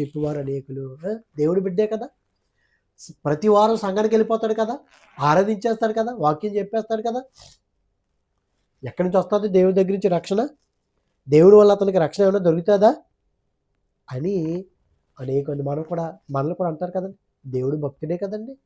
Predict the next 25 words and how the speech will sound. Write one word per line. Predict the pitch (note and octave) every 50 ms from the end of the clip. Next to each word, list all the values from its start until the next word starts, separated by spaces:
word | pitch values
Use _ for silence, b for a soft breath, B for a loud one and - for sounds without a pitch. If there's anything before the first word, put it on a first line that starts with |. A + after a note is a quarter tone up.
| _ _ _ _ _ _ _ _ _ _ -
విశ్వాసే | G2+ - - C#3+ D#3 D#3+ D3+ G3+ G3+
కదా, | G#3 A#3 A3+ D#4 F4 E4 _ _ _ _ _ _ _ _ _ _ _ _ _ - C#3+
ఏ, | D3+
ఏమైపోయింది | E3 D3 C#3 C#3+ D#3+ F3+ F#3+ F#3 G#3 G#3+ G#3+ A#3
ఇప్పుడు?" | A#3 B3+ B3 E4+ - _ _ _ _ _ _ _ b b b b b b b _ _ _ _ _ _ _ _ _ _ _ _ _ _
అని | D3+ C3 B2
అంటా | B2 B2 - C#3 C3+
ఉంటారు. | B2+ B2+ B2+ _ _ _ _ _ _ _ _ _
ప్రియ | - C3+ C3+ C3
సహోదరి | - - C#3 C3+ C#3 C#3+ C#3 C#3
సహోదరులారా, | C#3 C#3+ C3+ C3 C3 B2+ C3 C3 C#3 D3+ _ _ _ _ _ _ C#3+
ఎవరు | C3 B2+ B2+ D3+ D#3 D#3
ఎన్నన్నా | D3+ C#3+ D3 D#3+ D#3+ D3+ D#3 D3+
సరే, | D3 - C3+ C3+
"ప్రభువా, | C3+ - D3+ C#3+ C#3 C#3 C#3 C3+ C#3 _ _ _ _ _ _ _ _ _ _ _ -
నీ | D3 D3+ F3 G#3 G#3 - G#3
చిత్తం | G3 G3+ A3 A3 A3
ఏమైందో, | G#3 F#3+ F3+ E3+ D#3+ D3+ D3 C#3+ C#3 D3 - _ _ - D3+
నీ | D3+ E3
చిత్తానుసారంగా | E3+ - F#3 F3+ - - F#3 G3+ A3 A#3 A3+ A#3 A3 A3 A3+
నడిపించండి | A3 F#3+ F3 E3+ - G3 F3+ F#3 - F3+ E3+
ప్రభువా" | D#3+ D#3 D3+ C#3+ C#3 C#3+ C3+ C3 _ _ _ _ _ _ _ _ _ _ _ -
అని | C#3 C#3+
మనం | D3 C#3+ C#3 B2+ B2+
అడిగినప్పుడు, | B2+ C#3+ E3 E3 D3+ D#3 - F3 E3 D3+ C3+ C#3 D#3